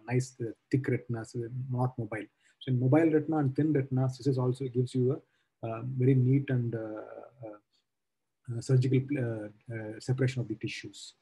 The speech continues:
So when you're doing a cutter delamination, always sh-, cut in short bursts, especially in a mobile retina, feed the tissue into the mouth and give short bursts so that you don't accidentally eat up the retina. When you're, this helps in preventing iatrogenic retinal injury,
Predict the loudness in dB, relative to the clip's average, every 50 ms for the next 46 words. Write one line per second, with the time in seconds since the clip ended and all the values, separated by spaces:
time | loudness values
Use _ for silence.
0 | _ _ _ _ _ _ -2 2 2 6 8 10 10 10 8 6 6 4 4 2
1 | 0 0 0 0 2 6 6 8 8 8 6 4 4 2 2 4 4 6 6 6
2 | 6 4 2 -2 -4 -8 -6 -4 -2 0 4 4 4 4 4 2 2 4 4 4
3 | 2 2 4 4 4 4 2 0 -2 -2 0 2 4 4 4 4 4 4 4 4
4 | 4 2 2 2 0 0 4 6 6 6 8 4 2 4 4 2 4 4 4 4
5 | 4 4 2 0 0 0 -2 -2 -4 -6 -18 _ _ _ _ _ _ -2 0 0
6 | 4 6 6 4 4 4 0 2 2 2 2 2 2 2 2 0 0 0 0 0
7 | 0 0 0 -2 -2 -4 -4 -2 0 0 2 2 2 2 2 0 0 0 -2 -4
8 | -6 -6 -8 -10 -12 -12 -10 _ -6 -6 -6 -6 -8 -8 -4 -2 0 0 2 2
9 | 2 2 2 2 0 0 0 0 0 0 2 2 2 0 -2 -2 -4 -4 -2 -2
10 | 0 0 -2 -2 -4 -4 -4 -2 -2 -2 -2 -2 -2 -2 -2 -2